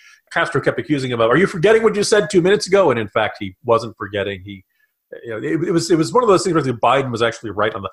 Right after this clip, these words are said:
facts of what was going on there. So in my mind, the fact that the Biden campaign, the fact that the D N C invited Julian Castro to speak speaks very well of the Biden campaign,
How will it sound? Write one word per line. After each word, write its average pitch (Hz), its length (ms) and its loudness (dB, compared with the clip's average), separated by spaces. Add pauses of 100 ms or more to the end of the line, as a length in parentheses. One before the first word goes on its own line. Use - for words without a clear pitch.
facts 107 340 -10
of 101 80 -10
what 107 120 -8
was 117 120 -20
going 110 240 -16
on 110 180 -16
there. - 120 -20 (520)
So 247 120 4
in 233 60 4
my 285 180 4
mind, 120 380 0
the 123 60 -2
fact 226 280 -2
that 170 60 -10
the 139 120 0
Biden 143 340 2
campaign, 107 480 -10
the 131 60 -8
fact 202 220 -4
that 143 120 -2
the 147 100 0
D 151 40 0
N 139 80 -2
C 139 220 -6
invited 131 600 0
Julian 139 360 -2
Castro 127 360 -4
to 101 60 -10
speak - 480 -8 (520)
speaks - 320 0
very 214 160 2
well 175 180 6
of 131 80 -2
the 123 60 2
Biden 104 340 -2
campaign, - 420 -16